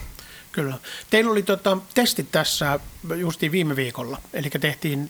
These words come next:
onhan niitä te-, tehtiin varmaan joulukuussakin tehtiin jo ensimmäisiä testejä, mutta niin kun oli, ainakin viime viikolla oli testejä.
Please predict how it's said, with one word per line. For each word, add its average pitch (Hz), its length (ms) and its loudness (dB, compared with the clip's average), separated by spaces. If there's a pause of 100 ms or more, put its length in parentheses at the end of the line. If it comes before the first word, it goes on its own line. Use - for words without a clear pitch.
onhan 175 360 2
niitä 165 160 2
te-, 170 260 4
tehtiin 165 320 2
varmaan 160 260 4
joulukuussakin 147 640 2
tehtiin 139 340 -2
jo 143 80 2
ensimmäisiä 135 500 0
testejä, 135 400 -2
mutta 135 240 -4
niin 139 100 0
kun 139 140 -2
oli, 139 240 2
ainakin 143 260 0
viime 147 200 2
viikolla 139 300 2
oli 156 240 2 (280)
testejä. 117 460 -2